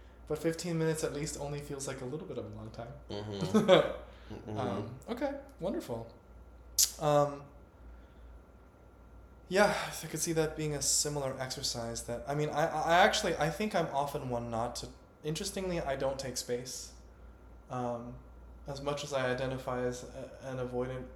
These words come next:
Speaker 1: avoidant in, in so many other respects, I, I actually do,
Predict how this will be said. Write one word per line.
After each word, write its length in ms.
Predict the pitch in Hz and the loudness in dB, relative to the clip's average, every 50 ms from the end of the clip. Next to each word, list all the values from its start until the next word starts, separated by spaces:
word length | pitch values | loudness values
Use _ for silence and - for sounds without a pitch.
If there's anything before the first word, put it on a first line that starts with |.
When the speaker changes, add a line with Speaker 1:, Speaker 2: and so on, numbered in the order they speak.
| - - - - | -16 -14 -12 -10
Speaker 1:
avoidant 480 | 135 127 127 127 131 131 131 131 - - | -10 -6 -4 -2 -2 -2 -2 -2 -4 -6
in, 120 | 135 135 - - - - | -8 -8 -8 -10 -10 -8
in 140 | 147 139 131 | -6 -4 0
so 300 | 127 - - 156 147 147 | 4 4 6 6 4 2
many 200 | 143 143 143 143 | 2 0 -2 -2
other 240 | - 135 135 135 127 | -2 -2 -2 -2 -2
respects, 760 | 123 127 120 - - - - 131 131 131 - - - - - | -2 -2 -2 -2 -2 -2 0 -2 -2 -2 -4 -6 -6 -4 0
I, 120 | 131 143 147 - - - - | 2 2 2 2 0 -2 2
I 80 | 131 143 | 4 6
actually 500 | 156 160 165 160 - - 139 131 123 127 - - - - - | 6 6 4 2 -2 -6 -4 -4 -6 -6 -6 -10 -14 -12 -10
do, 560 | - 131 135 139 147 151 160 160 160 165 165 | -6 -4 -2 0 0 2 2 2 2 0 -2